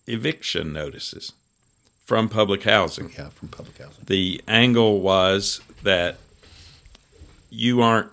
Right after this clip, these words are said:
Speaker 1: you don't qualify for this apartment anymore because we don't think your wife is living there.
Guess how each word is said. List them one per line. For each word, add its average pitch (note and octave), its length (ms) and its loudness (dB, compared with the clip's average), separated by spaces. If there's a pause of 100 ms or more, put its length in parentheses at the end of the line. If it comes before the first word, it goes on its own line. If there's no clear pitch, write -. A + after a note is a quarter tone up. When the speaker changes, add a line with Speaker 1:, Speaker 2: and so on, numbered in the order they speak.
(760)
Speaker 1:
you C3 160 -2
don't B2 240 4
qualify G2+ 640 2
for F2+ 360 -4 (520)
this - 380 -6 (200)
apartment G2+ 560 -4
anymore F2+ 480 -4
because F#2+ 640 -6 (1160)
we A2+ 140 2
don't G#2+ 200 2
think G#2+ 220 -4
your F#2+ 100 -4
wife A2 320 2
is F#2+ 220 -8
living A2 380 -2
there. - 220 -16